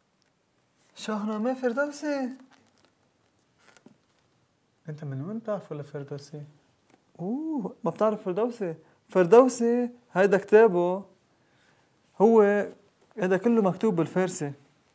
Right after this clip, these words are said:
Speaker 1: كتاب رائع جدًا. أصلًا أنا حابب أتعلم الفارسي بس
Speaker 2: صحيح.
Speaker 1: عشان أصير أفهم الأشع-، الأشعار الفارسية قد ما حلو.
Speaker 2: أحسنت.
Speaker 1: إيه،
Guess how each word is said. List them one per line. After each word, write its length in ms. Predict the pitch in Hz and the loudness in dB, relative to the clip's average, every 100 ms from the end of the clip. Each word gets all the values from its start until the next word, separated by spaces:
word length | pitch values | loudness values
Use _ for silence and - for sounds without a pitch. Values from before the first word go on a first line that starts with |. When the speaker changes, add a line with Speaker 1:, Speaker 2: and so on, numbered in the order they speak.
| _ _ _ _ _ _ | _ _ _ _ _ _
Speaker 1:
كتاب 540 | - 196 214 202 165 156 | -8 -2 0 -2 -4 -4
رائع 440 | 175 190 165 151 | -2 0 0 -4
جدًا. 480 | 147 156 143 147 131 - _ _ _ _ _ _ - | -4 -10 -10 -10 -10 -20 _ _ _ _ _ _ -16
أصلًا 260 | 214 202 226 | -10 -6 -4
أنا 140 | 220 | -4
حابب 260 | 196 226 185 | 0 0 0
أتعلم 380 | 180 202 196 | -2 -2 -2
الفارسي 480 | 165 190 196 - 180 | -6 -10 -10 -10 -10
بس 420 | 170 185 190 - - | -6 -6 -6 -14 -20
Speaker 2:
صحيح. 200 | - - | -20 -12
Speaker 1:
عشان 180 | 156 220 | -8 -6
أصير 300 | 214 208 202 | -6 -6 -10
أفهم 400 | 160 190 202 220 214 - - - | -12 -8 -6 -6 -10 -20 -20 -18
الأشع-، 180 | 175 170 | -16 -12
الأشعار 440 | 165 170 185 175 | -12 -10 -8 -8
الفارسية 440 | 151 151 147 151 135 _ _ - | -8 -14 -14 -16 -18 _ _ -20
قد 120 | 139 | -16
ما 60 | 143 | -16
حلو. 160 | 135 | -16
Speaker 2:
أحسنت. 560 | 131 - - 151 143 143 - - - _ - - - - - - - - - - - - - _ _ - - - | -20 -20 -16 -16 -16 -20 -20 -20 -20 _ -20 -20 -20 -20 -20 -20 -20 -18 -20 -20 -20 -20 -20 _ _ -20 -18 -12
Speaker 1:
إيه، 580 | 185 190 190 185 175 | -8 -6 -6 -6 -6